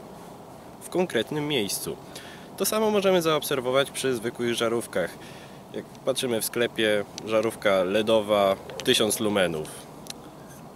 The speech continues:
W porównaniu na przykład z Fenixem E zero pięć, który ma osiemdziesiąt pięć lumenów,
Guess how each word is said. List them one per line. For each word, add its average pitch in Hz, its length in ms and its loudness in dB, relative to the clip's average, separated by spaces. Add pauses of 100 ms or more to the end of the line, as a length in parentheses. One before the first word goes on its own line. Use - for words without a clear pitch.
W - 120 -12
porównaniu 160 560 4
na 131 100 4
przykład 113 600 0
z 107 420 0 (140)
Fenixem 120 640 0
E 117 100 2
zero 117 240 2
pięć, 131 220 0
który 123 200 0
ma 131 180 2
osiemdziesiąt 165 500 2
pięć 165 220 0
lumenów, 131 480 2